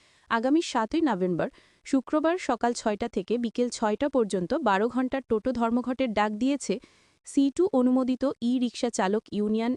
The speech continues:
এর জলপাইগুড়ি শাখা। বুধবার এক সাংবাদিক সম্মেলনে এ ঘোষণা করেন ইউনিয়নের জলপাইগুড়ি জেলার সাধারণ সম্পাদক সুভাষিস সরকার।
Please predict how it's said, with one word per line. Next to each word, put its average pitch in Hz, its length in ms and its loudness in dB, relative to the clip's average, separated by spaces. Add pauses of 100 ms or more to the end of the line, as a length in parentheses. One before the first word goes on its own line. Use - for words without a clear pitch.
এর 247 180 0
জলপাইগুড়ি 202 600 0
শাখা। - 420 -4 (500)
বুধবার 220 480 2 (320)
এক 220 160 -2
সাংবাদিক 220 480 0
সম্মেলনে 269 540 4
এ 254 100 -4
ঘোষণা 240 420 -2
করেন 214 320 2
ইউনিয়নের 208 480 0
জলপাইগুড়ি 208 640 0
জেলার 196 280 2
সাধারণ 208 460 0
সম্পাদক 208 540 -2
সুভাষিস 190 420 -4
সরকার। 156 400 -4